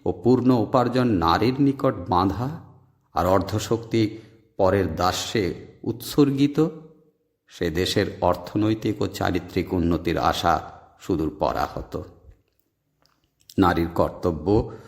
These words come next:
অর্ধ দায়িত্ব গ্রহণ করা, তাদের সঞ্চিত অর্থ ও সম্পত্তির যোগ্য ব্যবহার করে পারিবারিক আর্থিক সমস্যার সমাধান করা। নারী যৌথ প্রতিষ্ঠান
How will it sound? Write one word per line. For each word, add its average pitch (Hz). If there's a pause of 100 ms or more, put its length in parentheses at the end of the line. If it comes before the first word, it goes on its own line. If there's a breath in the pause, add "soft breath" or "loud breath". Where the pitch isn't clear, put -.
(220 loud breath)
অর্ধ 92
দায়িত্ব 92
গ্রহণ 87
করা, 82 (400 loud breath)
তাদের 80
সঞ্চিত 85
অর্থ 87
ও 87
সম্পত্তির 90
যোগ্য 95
ব্যবহার 92
করে 123 (480 loud breath)
পারিবারিক 87 (200)
আর্থিক -
সমস্যার 85
সমাধান 90
করা। - (960)
নারী 104
যৌথ 110
প্রতিষ্ঠান 113